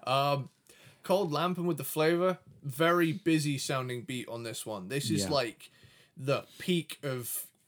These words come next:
Speaker 1: busy shit going on in their songs, you know?
Speaker 2: Yeah.
Speaker 1: Uh, you know, Terminator X to the Edge of Panic.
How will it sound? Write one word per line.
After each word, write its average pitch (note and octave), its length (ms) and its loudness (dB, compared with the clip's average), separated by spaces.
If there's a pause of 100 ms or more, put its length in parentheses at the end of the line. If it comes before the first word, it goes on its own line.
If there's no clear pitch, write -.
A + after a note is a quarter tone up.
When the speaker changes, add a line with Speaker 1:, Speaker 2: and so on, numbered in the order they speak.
(400)
Speaker 1:
busy C#3+ 600 6
shit - 480 0
going C3+ 320 -4
on C3 300 -4
in C3+ 200 -4
their B2+ 320 -2 (300)
songs, B2 520 -4
you B2 120 -6
know? B2 160 -4
Speaker 2:
Yeah. G#2 160 -4 (280)
Speaker 1:
Uh, A#2 380 0 (360)
you C3+ 100 -4
know, A#2 220 -4 (240)
Terminator D#3 560 0
X D3 260 -2
to C#3+ 100 -8
the B2+ 160 -2
Edge B2+ 200 -4
of - 140 -10
Panic. C3+ 420 -2